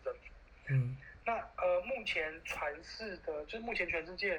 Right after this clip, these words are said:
Speaker 1: 我们能，能找到完整的北宋汝窑是六件，
Speaker 2: 嗯。
Speaker 1: 那台北故宫最多有四件，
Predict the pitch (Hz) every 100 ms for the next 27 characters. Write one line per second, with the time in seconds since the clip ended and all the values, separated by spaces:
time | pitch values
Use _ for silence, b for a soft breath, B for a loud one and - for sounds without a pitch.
0 | - 143 143 160 156 160 135 170 170 143
1 | 131 - 131 127 123 - 120 - 143 139
2 | - 117 113 - 135 - - 165 131 -
3 | - - - B B 143 135 - - 175
4 | 143 170 160 147 165 143 143 123 - -
5 | 151 - -